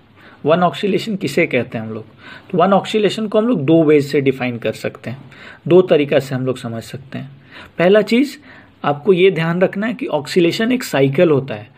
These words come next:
कंप्लीट साइकिल होना चाहिए, ठीक है। ऑस्किलेशन एक साइकिल होता है, जैसे यहाँ से यहाँ और यहाँ से यहाँ, या फिर यहाँ से ऐसे यहाँ, फिर यहाँ और यहाँ, तो कंप्लीट हो गया साइकिल। या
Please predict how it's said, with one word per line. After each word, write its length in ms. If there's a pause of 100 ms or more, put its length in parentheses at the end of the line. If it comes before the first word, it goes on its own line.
(280)
कंप्लीट 500
साइकिल 420
होना 220
चाहिए, 280 (640)
ठीक 160
है। 180 (280)
ऑस्किलेशन 600
एक 120
साइकिल 340
होता 180
है, 60
जैसे 220
यहाँ 260
से 180
यहाँ 400 (320)
और 100
यहाँ 240
से 180
यहाँ, 300
या 160
फिर 300 (360)
यहाँ 220
से 140
ऐसे 300
यहाँ, 360 (320)
फिर 140
यहाँ 720
और 120
यहाँ, 400
तो 60
कंप्लीट 420
हो 80
गया 120
साइकिल। 480
या 240